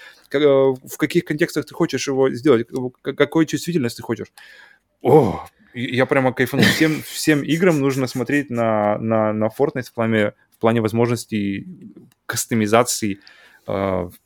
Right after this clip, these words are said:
Speaker 1: вот всего вокруг тебя, как, как я сделал. Поэтому я, я отстроил хад, я убрал все нахер, там, потому что когда только включаешь, там все так перегружено. Там пиздец, там, там вот здесь вот это вот все, вот это вот занимается какой-то инвентарь,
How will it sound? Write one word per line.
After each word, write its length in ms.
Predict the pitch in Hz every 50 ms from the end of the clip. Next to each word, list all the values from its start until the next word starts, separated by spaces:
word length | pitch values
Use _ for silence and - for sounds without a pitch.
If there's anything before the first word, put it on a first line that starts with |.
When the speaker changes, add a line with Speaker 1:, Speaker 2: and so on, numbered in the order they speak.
| _ -
Speaker 1:
вот 160 | 107 101 - -
всего 500 | - - - - 123 113 104 101 95 - -
вокруг 320 | 98 104 104 - 113 104 -
тебя, 280 | - 98 92 104 117
как, 180 | 117 - 110 -
как 180 | - - - -
я 80 | 104 98
сделал. 160 | 101 101 92
Поэтому 220 | - 110 110 120 117
я, 160 | 117 120 120 -
я 140 | 131 123
отстроил 340 | 120 - - - 139 131 113 110
хад, 340 | - - 147 151 147 - - _ -
я 120 | 117 117
убрал 240 | 117 113 127 127 117
все 160 | 120 - 113
нахер, 300 | 107 117 135 135 - 123
там, 140 | - 120 107
потому 200 | - - 127 131
что 120 | 120 -
когда 180 | - 135 131 135
только 180 | 127 147 147 135
включаешь, 360 | - - 123 - 170 156 -
там 140 | - 113 104
все 140 | - 139
так 200 | 120 - 151 - -
перегружено. 500 | 139 139 131 135 139 131 120 110 98 - _ - - - _ -
Там 140 | - 107 101
пиздец, 340 | - 131 123 123 117 113
там, 200 | - 123 117 131
там 180 | - - 127 127
вот 100 | 123 123
здесь 160 | 117 143 139 -
вот 100 | 123 131
это 140 | 120 - 120
вот 120 | 113 110
все, 200 | - - - 139
вот 80 | 117 113
это 140 | 120 120 113
вот 100 | 107 104
занимается 440 | 110 120 120 127 127 123 - -
какой-то 200 | - - 123 -
инвентарь, 460 | 123 123 123 127 123 - 131 110 98